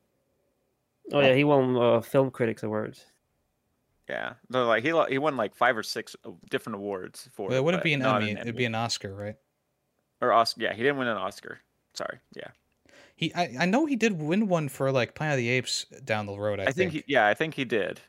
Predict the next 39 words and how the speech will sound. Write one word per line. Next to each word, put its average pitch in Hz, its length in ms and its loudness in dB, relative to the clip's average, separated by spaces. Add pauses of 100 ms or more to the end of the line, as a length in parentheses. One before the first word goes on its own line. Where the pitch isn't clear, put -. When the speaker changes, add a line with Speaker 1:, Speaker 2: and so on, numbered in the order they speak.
(160)
Speaker 2:
You're - 160 -10
right, 50 240 -6 (180)
but - 380 -8 (220)
not 131 180 0
for 160 140 -6
Golem. 107 400 0 (180)
Speaker 3:
But 120 80 0
he 139 80 2
Speaker 2:
Uh, - 140 0
Speaker 3:
deserved, 170 440 6 (160)
Speaker 2:
but - 40 0
Speaker 3:
I 131 80 2
mean, 139 240 2
he, 165 160 0
he 196 260 0
did 214 240 4
good 170 200 6
in 143 100 2
those 139 260 4
movies, 117 240 0
but 123 160 0
he 175 80 2
des-, 117 320 -2
he 135 80 -2
definitely 143 340 2
deserved 117 360 0
one 110 160 -2
for 117 160 -2
at 107 100 0
least 135 320 -2
The 113 80 -4
Return 131 300 -2
of 123 40 -4
the 117 80 -8
King. 113 360 -2
Like, 107 320 -10
Jesus. 110 560 -10 (500)
Speaker 2:
<laughs> 127 280 -8 (920)
Yeah, 98 240 -10